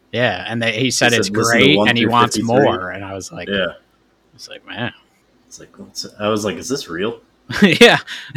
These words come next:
Speaker 2: <laughs> Who listens to that many
Speaker 1: Yeah,
Speaker 2: episodes
Speaker 1: I was
Speaker 2: in a
Speaker 1: like,
Speaker 2: row?
Speaker 1: "Listen, listen, buddy,
Speaker 2: You
Speaker 1: I'm
Speaker 2: don't
Speaker 1: not
Speaker 2: need to listen
Speaker 1: sending
Speaker 2: to
Speaker 1: you
Speaker 2: the whole
Speaker 1: money."
Speaker 2: catalog. <laughs>
Speaker 1: Yeah.
Speaker 2: Yeah.
Speaker 1: He was legit, though, so thank you.
Speaker 2: Yeah, thank
Speaker 1: That
Speaker 2: you.
Speaker 1: was, that was nice to hear.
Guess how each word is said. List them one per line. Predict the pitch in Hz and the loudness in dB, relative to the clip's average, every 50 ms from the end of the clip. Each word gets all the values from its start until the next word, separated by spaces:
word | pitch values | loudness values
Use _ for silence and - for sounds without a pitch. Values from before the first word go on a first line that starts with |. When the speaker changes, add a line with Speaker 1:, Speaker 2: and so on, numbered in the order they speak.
| - - | 0 4
Speaker 2:
<laughs> | - 247 - - - - - - - - - - - - | 6 6 6 4 0 -12 -16 -18 -18 -16 -16 -16 -4 -2
Who | 165 160 | 0 2
listens | 160 160 156 - 131 110 104 - | 2 0 0 -2 -6 -8 -8 -4
to | - 101 | -2 0
that | 104 117 | 0 0
many | 117 113 104 98 | 0 -2 -4 -4
Speaker 1:
Yeah, | 95 | -2
Speaker 2:
episodes | 120 120 101 95 | -2 -2 -2 -2
Speaker 1:
I | 95 104 | -2 -4
was | 107 104 | -4 -4
Speaker 2:
in | 107 | -4
a | 110 | -4
Speaker 1:
like, | 101 101 | -2 -2
Speaker 2:
row? | 101 | 0
Speaker 1:
"Listen, | 117 117 - - 113 110 104 104 101 95 _ _ _ - | 0 0 0 0 -4 -4 -6 -6 -8 -10 _ _ _ -6
listen, | 127 117 - 120 113 | -4 -4 -2 -4 -2
buddy, | 104 107 104 107 107 | -2 -2 0 0 0
Speaker 2:
You | 104 | 4
Speaker 1:
I'm | 107 | 4
Speaker 2:
don't | 107 - | 4 6
Speaker 1:
not | 107 | 4
Speaker 2:
need | - - | 4 4
to | - | 4
listen | 131 120 113 | 4 4 4
Speaker 1:
sending | 117 117 113 | 4 2 2
Speaker 2:
to | 101 | 2
Speaker 1:
you | 95 110 | 2 2
Speaker 2:
the | 113 | 2
whole | 110 113 | 2 2
Speaker 1:
money." | 113 107 113 | 2 4 4
Speaker 2:
catalog. | 139 123 92 87 87 85 92 98 - - - - 214 202 - 202 - 226 - | 4 4 2 -2 -2 -4 -4 -6 -10 -14 -8 -8 -6 -6 -6 -6 -6 -6 -6
<laughs> | - 226 | -2 0
Speaker 1:
Yeah. | 175 131 - - - - - - | 2 2 2 2 0 -6 -8 -12
Speaker 2:
Yeah. | - 196 - _ 233 | -14 -14 -12 _ -8
Speaker 1:
He | - 127 | -6 -2
was | 135 143 139 - | -2 -2 -2 -2
legit, | 165 165 156 170 196 180 - | -2 -2 -2 -2 -4 -4 -4
though, | - 107 101 98 98 92 | -6 -8 -6 -6 -8 -10
so | - - - 104 107 104 104 _ _ _ _ _ _ _ _ _ _ _ _ _ _ | -12 -14 -14 -14 -16 -16 -18 _ _ _ _ _ _ _ _ _ _ _ _ _ _
thank | - 117 113 113 - | -6 -6 -6 -6 -6
you. | 117 127 139 147 _ _ _ _ _ _ _ _ _ _ _ _ | -8 -8 -8 -10 _ _ _ _ _ _ _ _ _ _ _ _
Speaker 2:
Yeah, | - 120 | -6 -6
thank | 95 80 | -4 -2
Speaker 1:
That | 107 120 107 | -4 -4 -4
Speaker 2:
you. | 98 | -4
Speaker 1:
was, | 92 - - - - _ | -8 -10 -12 -16 -16 _
that | - 85 | -18 -12
was | 85 107 107 - - | -12 -12 -12 -12 -14
nice | - 98 110 117 - - | -16 -16 -14 -14 -16 -16
to | - - 110 | -18 -18 -16
hear. | 110 104 117 123 | -14 -14 -16 -16